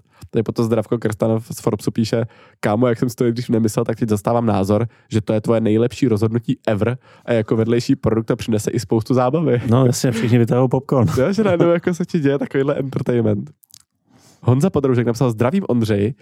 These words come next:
Speaker 1: vaše vyjádření, potažmo vyjádření kolegů bude vždy vnímáno různě a taky různě neakceptováno.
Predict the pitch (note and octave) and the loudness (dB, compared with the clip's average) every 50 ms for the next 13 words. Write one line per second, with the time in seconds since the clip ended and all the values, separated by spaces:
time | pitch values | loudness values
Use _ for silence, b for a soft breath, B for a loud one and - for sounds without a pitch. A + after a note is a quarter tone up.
0 | b b b b b - A2 G2+ - G#3 F#3 G3 A3 - F2+ G#2 G2+ G#2 G#2+ G#2 | b b b b b -2 0 0 0 -2 -2 0 0 0 0 0 -2 0 0 0
1 | A2 A#2+ C3+ - - - G#2 F#2+ G#2+ G#2 F#2+ G2+ G2+ G2+ G2+ G2 G#2+ G#2+ G#2+ G2+ | 0 0 0 0 -2 -2 -2 -2 -2 -2 0 0 0 0 0 0 -2 -2 -2 -2
2 | - G2 G2+ F#2+ - A3 - A2+ G#2+ G2+ F#2+ F#2+ F2+ F2 D3+ D#3 C3 B2+ B2 B2 | -2 0 0 0 0 0 2 2 0 0 -2 -2 0 0 0 2 2 2 2 2
3 | A#2+ A#2+ A#2 G#2+ G2+ G2+ A2 G#2+ A#2+ B2+ C3 B2+ b b b b b b G#2+ A2 | 2 2 2 2 2 2 2 2 2 2 0 -2 b b b b b b -4 -2
4 | B2+ A2+ - A2 G#2 G#2 G#2+ G#2 A2 G2+ - - G#2+ A2+ B2+ C#3+ - _ _ _ | -2 -2 0 0 0 2 0 0 0 -2 0 0 0 0 0 -2 -6 _ _ _
5 | _ - B2 - - A2 - G2+ F#2+ F#2+ D#2+ E2 - | _ -8 -8 -6 -6 -6 -4 -2 -2 0 -2 -2 -4